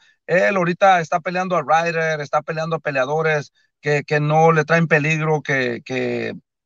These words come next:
creo yo que, que, que no se confíe, porque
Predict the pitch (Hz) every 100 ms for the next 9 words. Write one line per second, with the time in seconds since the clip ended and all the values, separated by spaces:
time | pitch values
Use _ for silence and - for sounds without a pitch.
0 | _ - - 165 185 175 202 180 160 139
1 | - 139 131 123 - _ _ - 147 170
2 | 196 180 156 165 220 196 151 - 151 139
3 | 127 131